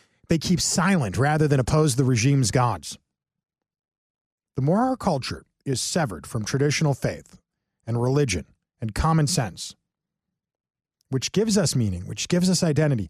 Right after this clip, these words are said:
the more secular society will seek to find belonging in what Elmers calls a holy community of citizen believers.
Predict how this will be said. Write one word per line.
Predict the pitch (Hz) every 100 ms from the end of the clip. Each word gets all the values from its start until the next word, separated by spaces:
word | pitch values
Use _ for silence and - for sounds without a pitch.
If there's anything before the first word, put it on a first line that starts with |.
| - _ _
the | 139
more | 156 214
secular | - - 185 196 165 151
society | - - 147 143 120
will | 104
seek | - 165 147
to | -
find | - 139 139 135
belonging | 120 123 131 110 71 _ _ _ _ _ _ _ _ _ _ -
in | 143
what | 143 -
Elmers | - 233 247 107 -
calls | 135 123 120 -
a | 117
holy | 107 175 202 180
community | 180 160 156 143
of | 120
citizen | - 139 120 123
believers. | 104 107 104 82 - -